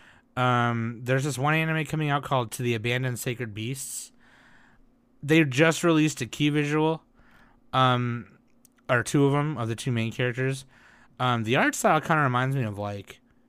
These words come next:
it kinda reminds me of Blue Gender, if you've ever seen the anime Blue Gender. But during a protracted civil war that pitted the North against the South, the outnumbered Northerners used dark magic to create monstrous super soldiers called Incarnates.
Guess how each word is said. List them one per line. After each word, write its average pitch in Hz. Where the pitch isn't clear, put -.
it 113
kinda 170
reminds 135
me 131
of 98
Blue 107
Gender, 98
if 104
you've 113
ever 107
seen 113
the 104
anime 101
Blue 104
Gender. 101
But 127
during 147
a 143
protracted 135
civil 127
war 117
that 110
pitted 135
the 120
North 113
against 104
the -
South, 139
the 117
outnumbered 131
Northerners 131
used 107
dark 120
magic 120
to 113
create 117
monstrous 113
super 143
soldiers 113
called 113
Incarnates. 110